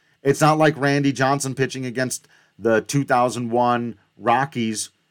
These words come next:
Like, those guys were world beaters. They had a few good hitters, for sure, and Coors Field's a tough place to pitch. Oh, right, that's where John did it. <laughs> Pre-humidor, you gotta give him that. Pat Rapp as well. Hideo Nomo as well.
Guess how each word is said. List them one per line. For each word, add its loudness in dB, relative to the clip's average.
Like, -2
those 2
guys 4
were -4
world 2
beaters. -6
They 4
had 6
a 2
few 2
good 4
hitters, 2
for -6
sure, 2
and -12
Coors -2
Field's -2
a -20
tough -2
place -8
to -20
pitch. -4
Oh, -2
right, 0
that's -6
where -12
John -8
did -12
it. -20
<laughs> -20
Pre-humidor, 2
you -8
gotta 6
give 2
him -4
that. -8
Pat 2
Rapp 0
as -10
well. -6
Hideo -4
Nomo -8
as -16
well. -18